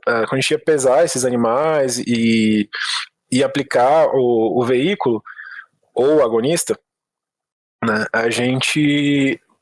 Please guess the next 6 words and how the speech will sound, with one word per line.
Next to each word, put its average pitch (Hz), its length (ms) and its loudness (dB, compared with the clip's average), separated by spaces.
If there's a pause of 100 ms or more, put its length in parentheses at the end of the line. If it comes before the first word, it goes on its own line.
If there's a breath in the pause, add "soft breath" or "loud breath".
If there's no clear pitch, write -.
fez 151 240 0
algumas, 160 680 2
algumas 156 320 0
imagens 143 260 -2
termográficas, 160 920 0 (1600 loud breath)
tá? 110 220 -6